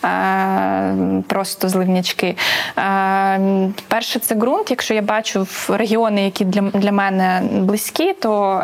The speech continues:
я заходжу на локальні медіа цих, е, регіонів, там це може бути Дніпро, Запоріжжя. Е, якщо мені треба дізнатися про кр-,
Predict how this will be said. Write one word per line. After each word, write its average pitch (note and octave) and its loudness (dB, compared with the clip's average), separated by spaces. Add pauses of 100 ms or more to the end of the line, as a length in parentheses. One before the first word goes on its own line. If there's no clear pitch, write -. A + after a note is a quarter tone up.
я G3 2
заходжу G3 -2
на G3 2
локальні G3 0
медіа F#3 0
цих, - -2 (480)
е, A3+ 0
регіонів, A3 0
там F3+ 0
це - -2
може F#3 2
бути F#3 0
Дніпро, G3 0
Запоріжжя. B3+ 0 (480)
Е, G#3 2 (420)
якщо G#3+ 0
мені B3+ 2
треба G#3+ 0
дізнатися G#3 0
про G#3 -2
кр-, G3+ -2